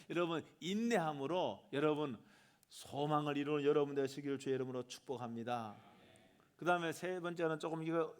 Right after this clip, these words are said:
좀 이해하기 어려운 말씀 가지고 따라합니다. 소망을 즐기라. 여러분, 우리 완전한 소망은 사실 하나님 나라에서 이루어지-, 천국에서 이루어진다는 거죠. 여러분, 그렇다 하들-, 할지라도 우리는 이 땅에 산 날 동안 소망을 즐겨야 됩니다.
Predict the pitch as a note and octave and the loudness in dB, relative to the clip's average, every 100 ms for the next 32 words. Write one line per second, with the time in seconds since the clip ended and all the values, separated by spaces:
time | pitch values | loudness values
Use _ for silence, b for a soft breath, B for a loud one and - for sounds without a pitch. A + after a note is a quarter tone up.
0 | - D#3 F3 F3+ E3+ E3+ F#3 E3+ D#3 D3+ | -6 -6 0 2 2 2 0 2 2 2
1 | D3+ D3+ E3+ D#3 D3+ C3+ F#3 F3+ F3+ E3+ | 0 0 2 2 2 0 0 2 2 2
2 | D#3+ E3 D#3+ D#3+ D#3+ D3+ A2 - - _ | 0 0 4 8 10 8 4 -2 -18 _
3 | _ - B B B B B B B B | _ -20 B B B B B B B B
4 | B B G#3+ A3+ G3+ C3 E3 F#3+ G#3 A#3+ | B B 4 6 4 4 4 4 6 6
5 | B3+ B3 - F#3+ G3+ A3+ G#3+ - D#3+ E3+ | 6 2 -2 0 0 2 0 0 -2 -2
6 | F3 - B3+ A3 F3 F#3+ A3 F3 D3 C#3+ | -2 -2 -2 -2 -2 -2 -2 -4 -4 -2
7 | B2+ A2+ - D#4+ D#4 A3+ F3 D#3 E3 D3 | -4 -6 -8 -6 -2 -2 -2 0 -2 -2
8 | C3+ C3+ C#3+ A#2 G2 C3+ C#3+ - _ _ | -2 -2 -2 -6 -6 -6 -6 -10 _ _
9 | _ _ _ _ _ _ _ _ _ _ | _ _ _ _ _ _ _ _ _ _
10 | _ b b b A3 B3+ B3 G#3+ B3 D4+ | _ b b b 4 6 4 0 0 0
11 | - B3+ G#3 G#3+ A3+ B3 G#3 A3 - G3+ | 4 6 6 4 0 -2 -2 -2 2 4
12 | G3+ G3+ E3 G#3+ G#3 G#3+ A#3+ B3 A#3 - | 4 4 2 0 -4 0 2 2 -2 0
13 | G3 G#3 G#3+ G3+ F3 G3+ G#3 F#3+ - - | 0 2 2 2 2 0 2 2 -4 -6
14 | A#3+ C4 B3+ B3 A#3+ B3 A#3 - D4+ D4+ | -4 0 2 4 4 0 0 -4 -4 0
15 | C4+ A3+ F3+ C3 B2+ D3+ F#2+ | 0 2 0 -2 2 2 2